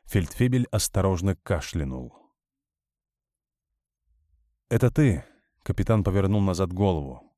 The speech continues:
"Что?" "Всё обстоит благополучно, ваше высокоблагородие. Третий взвод в наряде, так что первое отделение у церковной ограды, а второе..." "Так,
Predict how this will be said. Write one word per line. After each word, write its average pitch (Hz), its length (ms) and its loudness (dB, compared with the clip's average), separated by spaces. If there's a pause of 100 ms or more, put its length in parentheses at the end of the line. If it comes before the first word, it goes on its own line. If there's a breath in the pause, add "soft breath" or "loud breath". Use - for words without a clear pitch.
(240)
"Что?" - 460 0 (440)
"Всё - 240 2
обстоит 143 340 0
благополучно, 120 720 0
ваше 98 300 -2
высокоблагородие. 101 1080 -2 (300 soft breath)
Третий 139 260 2
взвод 107 320 -2
в 101 80 -2
наряде, 110 460 2 (100)
так 117 220 -4
что 113 200 -2
первое 113 360 2
отделение 107 440 2
у 101 60 2
церковной 101 540 0
ограды, 104 400 0
а 82 160 -2
второе..." 107 760 0 (760)
"Так, - 440 -4